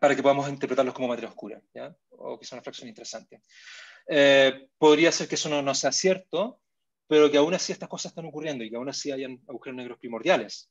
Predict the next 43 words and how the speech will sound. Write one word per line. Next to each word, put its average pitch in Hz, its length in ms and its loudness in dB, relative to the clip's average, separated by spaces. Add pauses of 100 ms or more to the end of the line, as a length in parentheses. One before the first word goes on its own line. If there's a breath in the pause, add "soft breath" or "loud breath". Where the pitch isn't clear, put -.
(100)
¿ya? 127 220 -10
Y, 123 500 -18 (380 soft breath)
y, 117 300 -14
y 113 40 -18
que 101 120 -20
estén 151 200 -6
ahí, 151 260 2
pero 135 140 0
que 123 60 -2
no 123 80 -4
sean 139 200 -2
lo 131 60 -4
suficientemente 131 460 -8
abundantes 120 460 -8
como 117 200 -18
para 117 320 -10 (220)
ser - 180 -12
una 127 100 -2
fracción - 260 -8
interesante. 123 580 -2 (500 loud breath)
En 147 120 -4
tal 170 140 2
caso, 196 500 4
eh, 170 400 0 (100)
ya, 175 300 2
ya 175 480 4
esa 170 220 -2
amplitud 175 420 -6
que 190 120 -8
yo 170 80 0
necesito, 170 720 -6
ese 127 200 -12
día 147 100 -2
a 147 40 0
la 143 60 -2
menos 143 200 -10
siete, 156 380 -8 (440)
bueno, 190 340 2
va, 170 140 0
va 156 80 -2
a 151 40 -4
ser 170 160 0
menor, 165 360 0